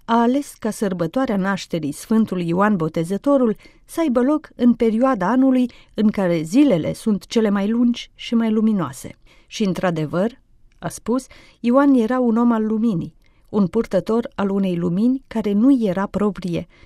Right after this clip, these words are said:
ci era un reflex de lumină." Ioan este precum o lună care a primit lumină de la soare, de la Isus, iar când Isus a început să predice, lumina lui Ioan a început să se diminueze,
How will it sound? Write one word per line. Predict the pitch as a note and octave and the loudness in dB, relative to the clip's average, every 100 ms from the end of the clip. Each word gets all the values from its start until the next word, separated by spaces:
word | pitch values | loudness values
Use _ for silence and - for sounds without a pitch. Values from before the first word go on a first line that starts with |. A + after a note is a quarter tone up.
| - | -16
ci | - | -4
era | F#3+ F#3 A3+ - | 0 0 -2 -2
un | G#3+ G#3 F#3 | 0 2 2
reflex | F3+ - B3+ - | 0 0 -2 -2
de | E3 | -4
lumină." | E3+ E3+ F3 E3 E3+ _ _ _ _ _ - | -2 -2 -4 -6 -8 _ _ _ _ _ -10
Ioan | - B3+ D4 D4 | -2 2 4 4
este | C4+ B3+ B3 | 2 2 -4
precum | G#3+ A3+ B3+ B3 - | -4 -2 0 0 0
o | - | 0
lună | G#3+ G#3 B3+ C#4+ D#4 | 2 2 4 4 2
care | A#3+ G3 | 0 -2
a | F3 | -2
primit | - G3+ A3 - | -2 -2 -2 -2
lumină | G3+ F#3+ A3+ C4 C4+ - | -2 0 2 2 2 -2
de | G3+ | -2
la | G#3 F3+ | -2 -4
soare, | - C4 B3 D#3+ A2 - | -4 -2 0 -2 -6 -6
de | F#3+ | -2
la | G#3+ | 0
Isus, | G3+ F#3 - B3 E3+ - _ | 0 -2 -4 -4 -4 -10 _
iar | E3 F3 F3 | -4 -4 -2
când | G3 F3+ | -2 -2
Isus | E3 - C#4 C4+ | -2 -2 -4 -2
a | F3+ | -4
început | - E3+ G#3+ - | -6 -8 -8 -6
să | F3 | -6
predice, | - F#3 G3+ A#3+ C#4+ C#4 - _ _ | -2 -2 0 0 0 -2 -6 _ _
lumina | G#3 G#3+ A#3+ A#3+ F#3 | 0 4 6 4 2
lui | F3+ F3 | -2 -4
Ioan | F3 F#3+ A#3+ A#3+ | -2 0 0 -2
a | - | 0
început | A3 G#3 E3 A3+ A#3 | 0 0 -2 -4 -4
să | - | -6
se | G3 - | -6 -4
diminueze, | F#3+ F3+ B3+ B3 A#3+ F#3 D#3+ - | -2 2 4 4 2 0 -6 -12